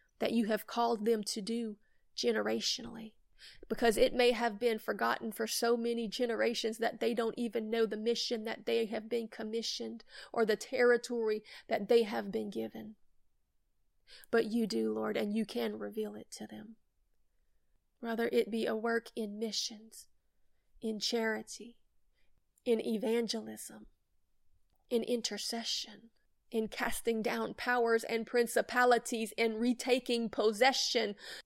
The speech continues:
of the lands of their inheritance. Wherever we live, wherever our family is, we have a right to take dominion. So we cast down every unclean spirit. Lord, reveal to each person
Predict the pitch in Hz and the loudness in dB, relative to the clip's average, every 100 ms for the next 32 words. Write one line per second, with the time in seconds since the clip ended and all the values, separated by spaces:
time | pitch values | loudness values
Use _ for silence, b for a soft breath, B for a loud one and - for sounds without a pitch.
0 | - 247 226 214 214 262 233 214 - 226 | 4 4 6 6 6 4 2 0 4 4
1 | 214 247 247 214 - 220 214 - 254 254 | 4 2 4 2 0 -4 -2 -2 0 0
2 | 226 - 226 - B B B 240 247 - | -2 -4 -6 -8 B B B 6 6 6
3 | 254 254 247 233 214 277 254 226 220 220 | 8 8 8 6 6 2 2 0 -4 2
4 | 254 262 214 220 240 - - 269 254 247 | 4 6 4 4 4 4 4 4 6 4
5 | - 247 - - 262 240 233 220 - 277 | 4 2 0 0 2 2 2 2 0 2
6 | 269 226 208 247 269 247 233 226 226 214 | 2 2 0 0 0 2 2 2 2 0
7 | 190 220 254 240 - - B B B - | 0 0 0 0 -4 -10 B B B 4
8 | 269 - 269 240 202 226 208 214 220 208 | 4 4 2 0 0 -2 -2 -2 -2 -4
9 | 208 208 220 _ _ _ B B - 226 | -10 -14 -20 _ _ _ B B 2 4
10 | 208 226 - 262 233 - 240 233 226 233 | 6 2 0 -2 -2 2 4 4 4 2
11 | 220 226 - 226 220 226 214 202 - 240 | 4 0 2 0 0 0 0 -2 -2 4
12 | 220 226 226 202 220 214 240 233 - 233 | 4 6 4 6 4 6 6 4 0 -4
13 | 226 214 - 247 247 - 214 | -4 -6 -2 0 0 0 -2